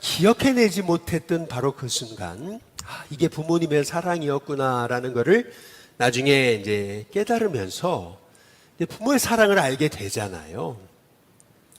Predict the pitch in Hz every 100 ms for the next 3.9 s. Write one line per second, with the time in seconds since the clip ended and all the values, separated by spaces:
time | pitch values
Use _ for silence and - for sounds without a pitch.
0 | - - - _ - 196 196 165 160 156
1 | 143 120 107 110 - 247 269 240 214 196
2 | 185 175 165 143 120 156 143 120 101 107
3 | 98 98 101 92 87 - 82 78 85